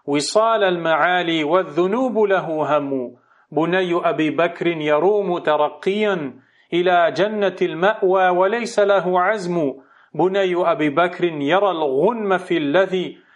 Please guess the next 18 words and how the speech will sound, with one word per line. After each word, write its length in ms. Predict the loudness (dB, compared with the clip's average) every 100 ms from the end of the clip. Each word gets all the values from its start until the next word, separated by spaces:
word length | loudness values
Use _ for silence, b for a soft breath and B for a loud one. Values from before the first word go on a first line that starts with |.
| b
يزول 420 | -2 -2 0 0 2
ويفنى 720 | 4 2 0 -2 -2 0 2
والذي 680 | 2 2 2 0 0 -2
تركه 640 | 0 0 0 0 -2 0 0
الغنم. 760 | 0 0 0 -2 -4 -4 -6 B B B -2
بني 400 | 0 0 0 0
أبي 520 | 2 0 0 -4 -2
بكر 580 | 0 0 0 -2 0 0
لقد 460 | 0 0 0 -2
خاب 420 | 0 2 2 0
سعيه 800 | -2 0 0 0 -2 -2 -2 -4 B B B -6
إذا 280 | 0 2 2
لم 240 | 0 0
يكن 360 | -2 -2 -4 -4
في 140 | -4
الصالحات 840 | -4 0 2 2 -2 0 0 0
له 380 | 0 0 0 -2
سهم. 640 | 0 -2 0 -2 -4 -4